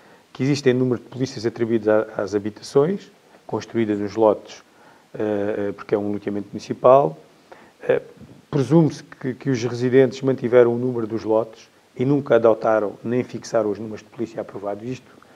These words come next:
já falei também aqui noutras ocasiões. Isto acontece muito, ou seja, o loteamento quando é aprovado é o lote um, dois, três, quatro, cinco, seis e por aí adiante, eh, mas quando é aplicada e aprovada a toponímia,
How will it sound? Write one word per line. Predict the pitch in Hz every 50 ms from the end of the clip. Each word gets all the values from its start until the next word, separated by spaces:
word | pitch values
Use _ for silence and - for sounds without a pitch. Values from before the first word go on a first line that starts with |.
| - _ _
já | - - 131 117
falei | - - - 113 110 113 107
também | 110 - 107 107 110 107
aqui | 104 - -
noutras | 117 113 107 - - 110
ocasiões. | 110 104 - 113 95 107 113 113 131
Isto | 135 - 135
acontece | - - 123 113 - 113 104 - -
muito, | 107 104 113 117 -
ou | -
seja, | - - 110 101 110
o | 117
loteamento | 127 120 - 135 123 127 120 -
quando | - 123 123
é | 123
aprovado | 113 - 127 113 117 127 123 117 123 - - - - - - - - - - -
é | 113
o | 110
lote | 113 113 113 - -
um, | 160 175 175 156
dois, | 127 135 139 131 -
três, | - - 120 110 -
quatro, | - - 110 104 - -
cinco, | - 110 104
seis | - - - 151 160 127
e | 113
por | - -
aí | 110 110
adiante, | 107 113 127 131 135 143 139 135 - - - - - - - - - - - -
eh, | 135 135 139 139 - -
mas | 135 135 139 143 147 139
quando | 143 - 156 147 143
é | 143 143
aplicada | 139 139 139 143 139 - 147 143 143 139 147
e | 147 147
aprovada | 143 139 143 139 127 139 143 139 143
a | 143
toponímia, | 143 - 147 143 - 156 151 156 160 160 160 160 160 165